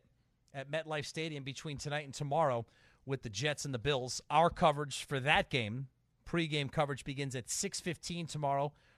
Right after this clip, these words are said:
right here on ninety-eight seven E S P N New York. Dan Graca and Greg Buttle, as always, with the pregame coverage. Um, Cowboys and Dak Prescott, and he is ten and two in his career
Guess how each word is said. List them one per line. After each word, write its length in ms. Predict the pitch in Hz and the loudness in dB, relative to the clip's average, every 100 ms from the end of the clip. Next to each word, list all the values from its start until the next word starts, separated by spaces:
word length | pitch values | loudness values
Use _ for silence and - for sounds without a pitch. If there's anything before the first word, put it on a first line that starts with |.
| - | -4
right 180 | 139 139 | -2 0
here 140 | 143 | 0
on 100 | 135 | 2
ninety-eight 400 | 139 143 135 131 | 2 2 2 0
seven 300 | - 147 131 | 2 2 2
E 120 | 135 131 | 0 -2
S 120 | - | -4
P 180 | 147 135 | -4 -4
N 80 | |
New 80 | 127 | -2
York. 240 | 123 139 - | -2 -4 -2
Dan 220 | 131 123 | -4 -2
Graca 340 | 131 131 - | -2 -2 -2
and 140 | 127 110 | -4 -2
Greg 280 | 131 127 | -2 -2
Buttle, 320 | 120 127 139 - - - - | 0 0 -2 -6 -18 -20 -10
as 240 | 127 127 127 | -4 -2 0
always, 500 | 135 127 127 - - _ _ _ _ _ _ 123 | 0 0 -4 -8 -12 _ _ _ _ _ _ -6
with 140 | 131 | -4
the 60 | - | -4
pregame 440 | 147 139 131 117 | -2 0 0 -2
coverage. 500 | - 135 110 113 - _ _ _ - | 0 0 -2 -8 -12 _ _ _ -2
Um, 500 | 143 147 147 147 131 - _ _ _ _ - | 4 8 8 6 0 -8 _ _ _ _ -6
Cowboys 760 | - 214 220 160 90 - - - _ _ | 6 8 8 6 0 -4 -8 -10 _ _
and 200 | 147 156 | 0 2
Dak 260 | 147 175 - | 4 4 4
Prescott, 540 | - 180 - 120 87 - _ _ _ 147 | 2 2 2 -2 -2 -8 _ _ _ 2
and 340 | 147 147 135 | 6 6 4
he 280 | - 233 233 | -2 0 0
is 160 | - | 0
ten 280 | - - 240 | -4 0 2
and 160 | 240 175 | 2 0
two 340 | - 240 120 - _ _ _ _ - | -2 -2 -4 -8 _ _ _ _ -6
in 140 | 151 | -2
his 220 | 175 170 | 0 -2
career 640 | - 165 151 208 117 104 | -2 -2 0 -2 -2 -6